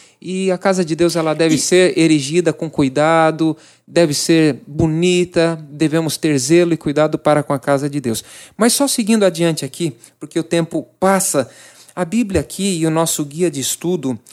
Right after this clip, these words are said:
Speaker 1: ele faz uma observação muito interessante.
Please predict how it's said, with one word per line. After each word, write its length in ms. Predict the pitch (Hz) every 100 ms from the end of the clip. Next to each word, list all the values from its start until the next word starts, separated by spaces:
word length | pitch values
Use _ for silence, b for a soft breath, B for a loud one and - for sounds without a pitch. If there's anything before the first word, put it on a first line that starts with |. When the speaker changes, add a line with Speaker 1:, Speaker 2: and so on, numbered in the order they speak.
| B
Speaker 1:
ele 280 | 156 170 175
faz 260 | 175 180 175
uma 140 | 175
observação 520 | 165 175 165 156 -
muito 320 | 165 180 233
interessante. 760 | 202 165 139 117 - 110 - 113